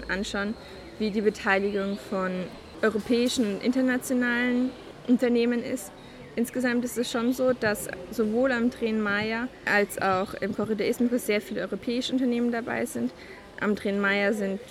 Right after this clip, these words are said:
französisch-deutsche und spanische Unternehmen dabei, <coughs> wie Alstom, die die Züge baut. Renfe und Ineco bilden zusammen mit D B Consulting and Engineering ein Konsortium oder einen Schattenbetreiber.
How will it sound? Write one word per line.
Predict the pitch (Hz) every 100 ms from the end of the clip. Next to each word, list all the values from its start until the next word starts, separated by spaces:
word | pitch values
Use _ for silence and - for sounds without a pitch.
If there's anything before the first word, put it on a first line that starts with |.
| -
französisch-deutsche | 208 214 226 220 226 - 202 202 202
und | 208
spanische | 466 247 277 277 285
Unternehmen | 254 285 247 240 247
dabei, | 233 170 131 - - -
<coughs> | 254 233 - - - - -
wie | 220
Alstom, | 214 214 233 - 233 240
die | 220 196 196
die | 185 202
Züge | - 269 262
baut. | 247 240 226 -
Renfe | 214 226 233
und | 208
Ineco | 202 202 202 -
bilden | 214 208 202 233
zusammen | 208 202 196 196 196
mit | 180 - -
D | 196
B | 202
Consulting | 202 240 214 226 202 208 214
and | 196
Engineering | 202 226 208 196 190
ein | - 202 196 220
Konsortium | 208 202 220 233 247
oder | 208
einen | 208
Schattenbetreiber. | 220 247 277 254 - 247 240 240 247